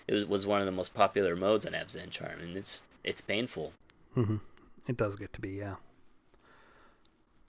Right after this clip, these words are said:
Speaker 1: All right,
Speaker 2: I,
Speaker 1: do you have any other sorceries?
Speaker 2: I've maybe got one that probably is more of a just for fun,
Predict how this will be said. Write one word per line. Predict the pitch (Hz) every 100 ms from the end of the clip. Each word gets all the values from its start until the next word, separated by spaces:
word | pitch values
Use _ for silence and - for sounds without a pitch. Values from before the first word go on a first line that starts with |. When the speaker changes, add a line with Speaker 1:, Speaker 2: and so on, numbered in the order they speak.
| _ - - - 120
Speaker 1:
All | 131
right, | -
Speaker 2:
I, |
Speaker 1:
do | 117
you | 117
have | 117
any | 117 107
other | 113 120
sorceries? | - - 120 - 220 180
Speaker 2:
I've |
maybe | 190 180 170
got | 156 143
one | 127 123 123
that | 110 -
probably | - 110 113 120 117 113 110 107 - -
is | 104 101 95 98 -
more | 165 160 151
of | 127
a | 113
just | 110 -
for | - 95
fun, | - - 101 101 107